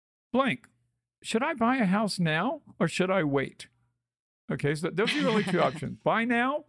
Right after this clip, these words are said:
Speaker 1: or wait. Okay, so Miranda, what, what, what would you advise that person?
Speaker 2: Well, so, I mean, I'm always, as, as we all know, I'm always like, "Okay, well, let's talk about what your goals are, right? Like, what are you gonna do with the house? What are you planning to do with the house?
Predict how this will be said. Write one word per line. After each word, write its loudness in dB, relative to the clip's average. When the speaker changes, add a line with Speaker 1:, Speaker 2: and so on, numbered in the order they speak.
Speaker 1:
or 2
wait. -2
Okay, -2
so 0
Miranda, 0
what, -4
what, -2
what 0
would 0
you 0
advise 0
that -6
person? -10
Speaker 2:
Well, 2
so, 2
I 2
mean, 0
I'm 0
always, 0
as, 0
as 0
we 0
all 2
know, 0
I'm -2
always 0
like, 0
"Okay, 0
well, 0
let's 0
talk -2
about -2
what -6
your -4
goals -8
are, -8
right? -4
Like, -6
what 0
are 0
you -2
gonna -4
do -2
with -2
the 0
house? 0
What -4
are -6
you -8
planning -4
to -4
do -2
with 0
the 0
house? -2